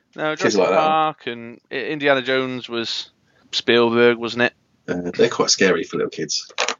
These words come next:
Speaker 1: Yeah, Penny wants to watch Jurassic Park, but I've said no at this point. She ain't, she ain't ready for that. Uh, is, did he do? I feel like he did a scary one.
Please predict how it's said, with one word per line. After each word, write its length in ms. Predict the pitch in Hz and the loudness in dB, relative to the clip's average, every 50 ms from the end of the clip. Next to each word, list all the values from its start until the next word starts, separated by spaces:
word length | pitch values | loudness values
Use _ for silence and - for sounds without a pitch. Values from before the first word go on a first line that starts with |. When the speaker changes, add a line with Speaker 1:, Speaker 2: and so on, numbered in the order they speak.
| _ _ _ - _ _ _ _ _ _ _ _ _ - | _ _ _ -20 _ _ _ _ _ _ _ _ _ -10
Speaker 1:
Yeah, 540 | - 123 131 127 127 127 127 127 123 123 123 - - | -2 2 4 4 6 6 6 6 4 4 2 -2 -4
Penny 220 | 139 165 170 165 160 | -2 0 0 0 0
wants 220 | 151 139 123 - | -2 -4 -6 -8
to 60 | - | -4
watch 600 | 123 143 151 - _ - - - - - - - _ _ _ _ _ _ _ _ _ _ _ | -2 -2 -2 -2 _ -12 -12 -10 -10 -10 -12 -14 _ _ _ _ _ _ _ _ _ _ _
Jurassic 360 | - - 123 104 - - - - | -4 -2 -2 0 0 -2 -8 -4
Park, 320 | - 117 107 107 107 - | 0 4 4 4 4 4
but 120 | - 104 | 2 -2
I've 80 | 104 107 | -2 0
said 180 | - 120 104 - | 0 0 0 0
no 220 | 101 101 101 101 | 0 -4 -4 -4
at 80 | - - | -4 -6
this 160 | 98 - - | -8 -10 -10
point. 260 | - - 101 98 95 _ _ _ _ _ _ _ _ _ _ _ _ _ _ _ _ _ _ _ _ _ _ | -10 -8 -6 -6 -8 _ _ _ _ _ _ _ _ _ _ _ _ _ _ _ _ _ _ _ _ _ _
She 160 | _ - - 107 | _ -14 -12 -10
ain't, 160 | 104 - - | -10 -8 -4
she 120 | - 113 | -2 -2
ain't 120 | 107 101 95 | -2 -2 -2
ready 200 | 104 101 104 101 | -6 -6 -6 -6
for 120 | - 98 | -4 -2
that. 200 | 101 104 101 - _ _ _ _ _ _ _ _ _ _ _ _ _ _ _ _ _ _ _ _ | 0 0 0 -2 _ _ _ _ _ _ _ _ _ _ _ _ _ _ _ _ _ _ _ _
Uh, 120 | - 123 110 | -10 -8 -6
is, 160 | - - 139 | -6 -6 -6
did 220 | - _ - 240 262 | -6 _ -2 0 2
he 80 | 294 | 2
do? 260 | 294 349 339 339 320 - _ _ _ _ _ _ _ _ _ | 2 0 0 -2 -2 -4 _ _ _ _ _ _ _ _ _
I 60 | - | -8
feel 140 | - - 247 | -2 2 2
like 160 | 254 247 - | 2 2 0
he 40 | - | -2
did 160 | 143 123 113 | -2 -2 -2
a 40 | 107 | -2
scary 420 | - - - 143 156 175 175 147 113 | -4 -4 -2 0 2 2 2 0 -2
one. 160 | 107 104 | -4 -6